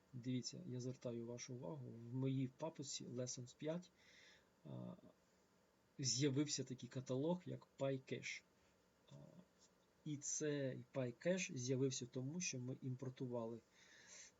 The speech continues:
а, мої, мій модуль, по суті, м, дефолтне, е, місце, простір імен, з яким він імпортує, це, е, те місце, в якому знаходиться файл поточний.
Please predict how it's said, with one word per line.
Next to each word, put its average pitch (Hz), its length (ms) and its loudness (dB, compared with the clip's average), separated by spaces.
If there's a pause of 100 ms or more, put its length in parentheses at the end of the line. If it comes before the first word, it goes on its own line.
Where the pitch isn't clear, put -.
(120)
а, 127 60 -8 (560)
мої, 135 440 2
мій 139 280 6
модуль, 170 400 4 (640)
по 131 100 -2
суті, 135 440 2
м, 120 720 -6 (160)
дефолтне, 135 920 0
е, 127 280 -6
місце, 139 600 2
простір 139 440 0
імен, 131 460 0
з 120 160 -6
яким 127 300 0
він 120 200 -2
імпортує, 131 720 -2 (180)
це, 131 420 0 (540)
е, 120 380 -6 (100)
те 139 160 4
місце, 135 500 4
в 113 60 -4
якому 127 340 2
знаходиться 123 540 -2
файл 120 360 -2 (100)
поточний. 131 580 -4